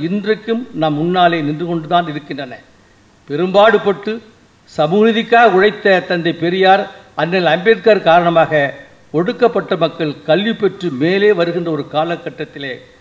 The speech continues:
இன்றைக்கு அதனை வீழ்த்துவதற்கு சூழ்ச்சியாக நீட் என்ற முறையிலும் புதிய கல்வி என்ற முறையிலும் மீண்டும் நம்மை படுகொலியில் தள்ளுவதற்கான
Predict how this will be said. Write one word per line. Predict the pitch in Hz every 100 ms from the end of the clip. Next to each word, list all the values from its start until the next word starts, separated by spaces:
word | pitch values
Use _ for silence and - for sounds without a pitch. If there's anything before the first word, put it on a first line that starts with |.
| _ _ -
இன்றைக்கு | 147 151 151 147
அதனை | 131 131
வீழ்த்துவதற்கு | 131 214 - 196 180 175 208 214 - _ _ _ -
சூழ்ச்சியாக | - 240 240 - 190 156 156 139 127 - - _ -
நீட் | 156 208 220 190
என்ற | 170 143 131
முறையிலும் | 139 151 151 190 - - _ -
புதிய | 190 196 185 160
கல்வி | 151 202 226
என்ற | 202 175
முறையிலும் | 143 151 151 147 117 - _ _ -
மீண்டும் | 151 226 240 247 254 254 -
நம்மை | 175 175 156
படுகொலியில் | 139 160 185 240 240 226 214
தள்ளுவதற்கான | 175 185 180 - 156